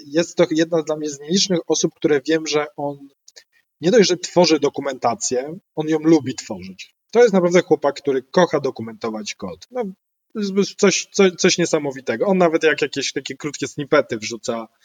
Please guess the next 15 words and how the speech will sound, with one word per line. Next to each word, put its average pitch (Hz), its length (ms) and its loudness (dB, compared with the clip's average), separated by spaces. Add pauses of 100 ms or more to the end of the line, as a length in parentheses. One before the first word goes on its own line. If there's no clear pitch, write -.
(340)
jak 127 140 -6
dyskutujemy 131 760 -4
nad 127 300 -8
jakimś 127 400 -10
issues, 147 520 -2 (360)
to 139 60 -6
ten 151 160 0
zawsze 160 300 2
jego 147 220 0
kod 147 240 -2
jest 135 220 -2
pięknie 147 380 -2
obkomentowany 131 880 -6
tak 123 140 -8 (520)
mimochodem. 139 560 0